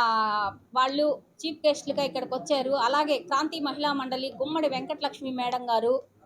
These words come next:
క్రాంతి మహిళా మండలి అంటేనే పడారపల్లి వికలాంగుల కాలనీ, మీకు ఏ అవసరం వచ్చినా అక్కడికి వెళ్ళండి,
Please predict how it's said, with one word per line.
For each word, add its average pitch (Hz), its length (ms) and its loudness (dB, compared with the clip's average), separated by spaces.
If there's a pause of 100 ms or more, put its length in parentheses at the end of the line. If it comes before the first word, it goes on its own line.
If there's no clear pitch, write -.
(340)
క్రాంతి 311 360 -2
మహిళా 302 360 2
మండలి 285 380 0
అంటేనే 277 420 -2 (500)
పడారపల్లి 320 800 2
వికలాంగుల 311 600 2
కాలనీ, 262 500 0 (500)
మీకు 311 280 0
ఏ 294 220 4
అవసరం 302 460 2
వచ్చినా 302 360 -2 (560)
అక్కడికి 285 340 2
వెళ్ళండి, 294 600 2